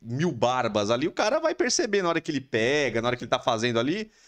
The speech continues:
né? É tipo um médico que tá trabalhando ali com, com, com os mé-, com, tipo, a covid, né? Os médicos tavam ali, ele empiricamente ali tratando, ele descobriu várias coisas que vai ser pra frente, que vai ser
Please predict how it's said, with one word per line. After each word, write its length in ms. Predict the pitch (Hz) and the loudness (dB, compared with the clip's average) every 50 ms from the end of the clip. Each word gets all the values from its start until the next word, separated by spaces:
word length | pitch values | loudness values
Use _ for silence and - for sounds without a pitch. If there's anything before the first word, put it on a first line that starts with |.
| _ _ - | _ _ -6
né? 160 | - 156 160 - | -4 -4 -4 -4
É 60 | 180 | -6
tipo 260 | 175 - 196 185 - 277 | -6 -6 -8 -10 -8 -10
um 120 | 392 381 | -8 -4
médico 440 | 247 190 185 190 190 185 185 - 202 | -2 -2 0 0 -2 -4 -6 -8 -10
que 140 | 196 - - | -10 -8 -6
tá 100 | - 196 | -6 -4
trabalhando 640 | - - 196 196 190 196 196 185 170 180 185 185 | 0 0 0 0 0 0 2 2 2 2 2 2
ali 220 | 185 175 170 170 175 | 2 2 0 0 -2
com, 720 | 175 190 190 190 185 185 175 165 151 139 127 110 101 98 - _ _ _ _ _ _ _ _ _ _ - | -2 -4 -2 -2 -2 -2 -2 -2 -4 -4 -6 -8 -10 -12 -14 _ _ _ _ _ _ _ _ _ _ -4
com, 480 | 131 139 135 131 123 120 113 110 107 104 107 | -2 0 0 0 0 0 0 -2 -4 -6 -4
com 120 | - 151 | -2 -2
os 100 | 156 147 | 0 0
mé-, 180 | 135 151 147 - | 2 0 0 -2
com, 380 | - - 135 135 127 117 110 | -6 -6 -6 -4 -4 -4 -6
tipo, 180 | 104 - - - | -6 -6 -6 -6
a 60 | 175 | -6
covid, 560 | - - 156 147 113 95 98 117 107 92 98 | -6 -4 -4 -6 -4 -4 -6 -8 -6 -6 -6
né? 100 | 104 117 | -6 -6
Os 120 | 120 104 98 | -6 -4 -4
médicos 220 | 113 120 113 - | -2 -4 -2 -2
tavam 220 | - 123 110 120 | -2 -2 0 0
ali, 260 | 120 120 131 143 151 175 | 0 0 -2 -2 -2 -2
ele 460 | 202 214 226 220 202 170 143 - - | -2 -2 -2 0 0 0 0 -2 -4
empiricamente 960 | - 160 190 208 208 202 196 190 196 196 196 196 175 160 160 160 165 170 160 165 | -6 -6 -6 -4 -4 -4 -4 -4 -2 -2 0 0 0 0 0 0 -2 0 0 0
ali 160 | 147 147 151 | 0 0 -2
tratando, 640 | 147 - - 156 151 143 - - 160 156 175 185 196 | -4 -2 -2 0 0 -2 0 0 0 0 0 0 -2
ele 140 | 202 208 214 | -2 -2 -6
descobriu 520 | 208 190 190 190 - - 220 175 196 202 | -10 -8 -8 -6 -6 -4 -2 -2 0 0
várias 340 | 185 180 180 180 202 202 - | 2 2 2 2 0 -2 -2
coisas 300 | - 185 185 185 196 190 | 0 0 0 0 -2 -6
que 320 | - - 214 220 208 - - - _ _ _ _ _ _ _ _ _ - | -8 -6 -6 -6 -6 -6 -8 -14 _ _ _ _ _ _ _ _ _ -2
vai 160 | 143 147 156 | 0 0 0
ser 680 | 151 - - - 151 147 143 139 139 131 123 117 110 104 | -2 -4 -2 0 0 2 2 2 2 2 2 0 0 -2
pra 160 | - 143 151 151 | 0 -2 -2 -2
frente, 380 | - - 147 147 160 156 - | -2 -2 -2 -2 -2 -4 -8
que 60 | - 165 | -8 -6
vai 120 | 165 170 | -6 -4
ser 680 | 165 - - 175 170 165 165 160 156 147 135 120 107 | -4 -2 -2 0 0 0 0 0 0 0 -2 -2 -4